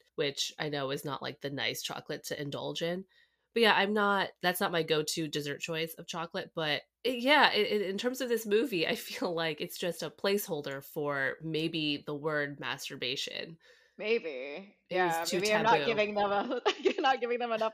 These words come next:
Speaker 2: credit for their P G.
Speaker 1: <laughs>
Speaker 2: It's a P G thirteen movie. <laughs>
Speaker 1: But then we do see Barbara eat a lot of chocolate when
Speaker 2: Yes.
Speaker 1: she, like, when there's no man to take her out or whatever, and she's staying at home because she has no date to things. She just sits there and eats her bowl of chocolate.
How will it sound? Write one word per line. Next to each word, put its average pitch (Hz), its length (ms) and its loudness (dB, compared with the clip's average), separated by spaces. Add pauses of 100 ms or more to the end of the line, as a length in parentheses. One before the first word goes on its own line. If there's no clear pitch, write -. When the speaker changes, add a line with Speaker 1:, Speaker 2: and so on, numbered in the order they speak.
Speaker 2:
credit 202 360 0
for 196 120 -6
their 392 140 -4
P 349 240 -2
G. 392 400 0
Speaker 1:
<laughs> - 60 -18 (320)
Speaker 2:
It's 202 80 -4
a 233 100 4
P 226 220 -4
G 226 140 -4
thirteen 220 500 -6
movie. 208 680 -4
<laughs> 302 580 -6
Speaker 1:
But 254 140 2
then 262 140 2
we 262 120 2
do 233 220 0
see 208 840 -2 (160)
Barbara 180 440 6
eat 175 180 2
a 156 60 2
lot 147 160 2
of 143 80 -6
chocolate - 640 0 (300)
when 175 120 2
Speaker 2:
Yes. - 120 2
Speaker 1:
she, 156 440 -2
like, - 300 -6 (200)
when 151 180 -8
there's 156 180 -2
no 160 120 2
man 165 260 2
to 165 80 0
take 160 220 -2
her 156 140 -2
out 170 360 4
or 156 100 -2
whatever, 156 360 0
and 143 140 -2
she's - 380 -10 (120)
staying 175 340 0
at 170 100 -2
home 190 240 2
because 165 220 -2
she 156 100 -4
has 156 220 -4
no 147 120 -2
date 180 340 0
to 156 100 -2
things. 139 500 -2
She 160 160 -10
just - 320 -10
sits 147 200 -6
there 156 120 -4
and - 80 -8
eats 139 200 -10
her 151 80 -6
bowl 139 200 -6
of 151 80 -8
chocolate. - 560 -4